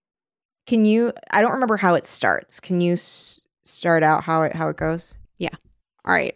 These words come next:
Speaker 2: So our girl Louie, <laughs> staying with her grandma in her house in Delonga, which is a very boring town. And she's visiting her for some reason. She usually lives in Atlanta,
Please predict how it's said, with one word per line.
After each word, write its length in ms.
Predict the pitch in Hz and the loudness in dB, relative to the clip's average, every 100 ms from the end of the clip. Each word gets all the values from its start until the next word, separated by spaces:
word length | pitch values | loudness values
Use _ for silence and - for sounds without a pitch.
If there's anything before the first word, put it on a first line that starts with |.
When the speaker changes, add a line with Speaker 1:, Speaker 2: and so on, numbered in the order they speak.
| - | -12
Speaker 2:
So 880 | - 196 185 180 180 180 175 175 175 - _ _ _ _ | 0 4 6 6 6 6 6 4 0 -10 _ _ _ _
our 120 | - 165 | -6 -4
girl 420 | - 180 226 247 | 2 2 4 4
Louie, 500 | 185 175 156 156 185 - - 208 - | 4 4 4 4 4 2 0 -4 -6
<laughs> 400 | - _ _ _ | -10 _ _ _
staying 460 | - - 180 175 208 | -16 -2 2 4 4
with 140 | 240 254 | 2 2
her 220 | 262 269 | 0 0
grandma 880 | - 190 147 143 147 139 135 135 175 185 _ _ _ _ | 2 2 4 2 2 2 2 2 0 -4 _ _ _ _
in 280 | - 180 190 202 | -2 0 2 2
her 180 | 226 | 2
house 680 | 233 175 139 143 143 - - - _ - | 0 0 0 0 -2 -4 -10 -12 _ -2
in 260 | 175 175 | 2 4
Delonga, 1080 | 175 190 165 165 156 156 151 131 120 165 165 _ _ - | 4 2 2 2 4 4 4 4 4 2 -2 _ _ -10
which 180 | 170 | -6
is 80 | 170 | -4
a 60 | 160 | -2
very 320 | 147 160 175 | 0 2 2
boring 500 | 165 170 160 160 160 | 2 0 2 0 -2
town. 640 | 160 165 143 151 156 202 - _ _ _ - | -4 -8 -8 -6 -6 -6 -8 _ _ _ -4
And 220 | 185 180 | 0 0
she's 180 | - 165 | -2 -2
visiting 400 | 175 220 262 269 | 0 2 2 2
her 180 | 262 254 | 2 0
for 140 | 262 | -2
some 320 | 254 226 226 | -2 0 0
reason. 840 | 240 196 190 190 175 170 170 190 190 _ _ _ _ | 2 2 0 0 0 0 0 -2 -4 _ _ _ _
She 520 | - - - 190 208 | -12 -10 -4 -2 0
usually 420 | 220 240 240 247 247 | 0 -2 -2 0 0
lives 180 | 240 | 0
in 120 | 254 262 | 2 0
Atlanta, 720 | 262 180 170 160 156 156 | 0 0 0 2 0 0